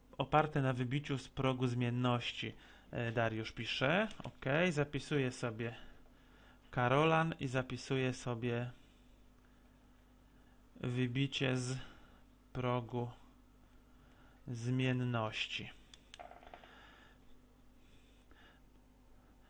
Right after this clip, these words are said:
Mariusz pisze, czasowy jest C T O D Camarilla. Ok, przyjrzę się też temu. Też prawdę mówiąc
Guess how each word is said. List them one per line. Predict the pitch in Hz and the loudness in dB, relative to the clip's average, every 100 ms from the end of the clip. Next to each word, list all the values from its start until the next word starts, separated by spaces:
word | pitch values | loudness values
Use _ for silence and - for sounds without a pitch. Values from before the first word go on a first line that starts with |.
| - - - - | -20 -20 -18 -4
Mariusz | 135 143 139 123 | 2 2 2 -2
pisze, | 143 - | -4 -2
czasowy | - 131 - 151 139 | -2 -4 0 0 2
jest | 131 - | 0 -2
C | - 143 | -4 -2
T | 143 - | -2 -2
O | 131 | -4
D | 117 123 127 123 - - - - - | 0 2 2 -2 -10 -20 -20 -20 -4
Camarilla. | 131 127 127 120 110 101 107 - | 0 2 4 2 0 -4 -8 -14
Ok, | - - 135 147 170 | -10 -2 2 2 0
przyjrzę | - 135 127 117 | -4 -2 -2 -4
się | 113 - | -8 -8
też | 113 - | -10 -10
temu. | - 110 117 170 247 - - - - - - - - - - - | -6 -4 -2 -2 -2 -6 -20 -20 -20 -20 -20 -20 -20 -20 -20 -12
Też | - 131 | -8 -4
prawdę | 131 127 123 | -2 0 0
mówiąc | 135 139 131 - | 0 2 0 -6